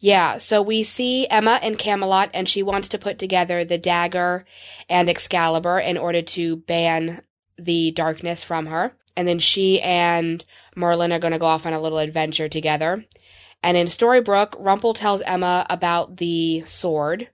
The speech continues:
And then we do see Merlin and Emma looking at what is probably the spark from the original fire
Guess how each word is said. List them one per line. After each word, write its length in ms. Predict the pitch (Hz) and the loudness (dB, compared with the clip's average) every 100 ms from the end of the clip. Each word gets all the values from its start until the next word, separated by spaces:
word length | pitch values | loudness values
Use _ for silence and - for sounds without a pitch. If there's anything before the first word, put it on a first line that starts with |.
| _ _ _ _ _ _ | _ _ _ _ _ _
And 200 | - 170 165 | -2 0 4
then 640 | 170 165 160 160 156 170 - | 4 4 2 0 -4 -8 -8
we 220 | 180 175 | -6 -4
do 320 | 185 196 208 | 0 0 0
see 680 | 214 - 185 180 175 175 180 _ _ _ _ _ - | -2 -2 0 2 0 -2 -6 _ _ _ _ _ -12
Merlin 760 | 185 175 175 175 175 170 170 - - | -4 0 2 2 2 2 -2 -6 -6
and 540 | 170 160 160 160 160 - - | -2 0 0 -2 -6 -8 0
Emma 480 | 185 175 165 165 165 | 2 4 2 2 2
looking 400 | 180 185 185 180 | 0 2 0 -2
at 360 | 170 165 160 | 0 0 0
what 240 | 180 175 - | -2 -4 -2
is 140 | 180 | -4
probably 480 | 175 226 220 220 202 | -2 2 2 2 2
the 100 | 185 | 0
spark 360 | 175 - 180 175 | -2 -2 -2 -2
from 160 | 175 | -8
the 120 | 175 170 | -6 -4
original 380 | 170 170 185 | -4 -4 -4
fire 500 | 196 175 151 151 170 | -2 0 0 0 -2